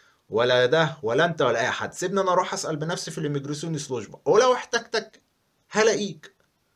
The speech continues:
وأنا كده كده معايا مراتي الأوكرانية اللي بتتكلم أوكراني بنت البلد، وهي هتبقى زي المترجمة والسفيرة مراتك. يعني هي أ-، يعني أكتر خلق الله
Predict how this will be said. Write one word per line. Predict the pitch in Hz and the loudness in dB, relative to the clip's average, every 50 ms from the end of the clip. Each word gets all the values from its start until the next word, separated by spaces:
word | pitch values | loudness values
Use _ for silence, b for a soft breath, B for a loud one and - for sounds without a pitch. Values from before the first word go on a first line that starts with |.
| _ _ - | _ _ -2
وأنا | 220 247 190 | 0 0 0
كده | 165 - 196 190 156 | 2 0 0 0 2
كده | 156 175 170 151 | 0 0 -2 -2
معايا | 123 113 143 151 | -2 -2 -2 -2
مراتي | 127 113 113 139 156 151 151 | 0 0 0 0 0 0 -2
الأوكرانية | 120 - 101 - - 98 85 78 95 123 151 180 202 214 - | -6 -6 -8 -8 -8 -10 -8 -6 -6 -4 -4 -2 -4 -4 -4
اللي | 123 110 | -8 -10
بتتكلم | 104 - 104 98 - 113 117 107 101 101 | -8 -10 -12 -8 -6 -6 -6 -6 -8 -10
أوكراني | - - - 110 123 139 151 160 180 190 156 | -14 -14 -6 -2 0 0 0 0 -2 -6 -6
بنت | 107 101 98 98 - | -6 -8 -8 -8 -8
البلد، | 92 85 80 107 113 143 165 202 202 - _ B B B B B B B B _ | -10 -8 -6 -2 0 0 0 0 -2 -6 _ B B B B B B B B _
وهي | 101 120 156 196 220 214 196 190 185 175 180 160 | -4 0 2 4 4 4 2 2 0 2 2 0
هتبقى | 131 - 113 104 95 110 | 0 0 -2 -2 -2 -2
زي | 104 107 135 143 143 143 | -2 0 0 2 2 2
المترجمة | 143 127 120 104 101 101 98 98 - 120 139 147 147 147 | 0 0 -2 -4 -4 -6 -6 -6 -2 0 0 0 2 0
والسفيرة | 135 - - - 101 - 139 147 165 185 | -2 -2 -4 -8 -8 -4 -2 -2 0 0
مراتك. | 202 208 254 254 214 - - - - | 0 0 0 -2 -2 -4 -6 -10 -10
يعني | - 76 73 - | -10 -10 -10 -8
هي | - 120 110 107 | -8 -8 -6 -6
أ-، | 98 - - - 104 117 131 127 - - _ _ - 117 117 | -8 -8 -8 -6 -6 -4 -4 -4 -6 -8 _ _ -12 -8 -6
يعني | 117 117 113 120 | -4 -4 -4 -4
أكتر | 120 - 170 165 - - - 147 139 127 117 113 113 107 107 107 - - - | -4 -4 -4 -4 -4 -4 -2 -2 -2 -2 -4 -6 -6 -6 -4 -6 -6 -8 -8
خلق | - - 156 160 143 | -4 -2 0 0 0
الله | 127 123 127 147 170 185 180 | 0 0 2 2 2 0 0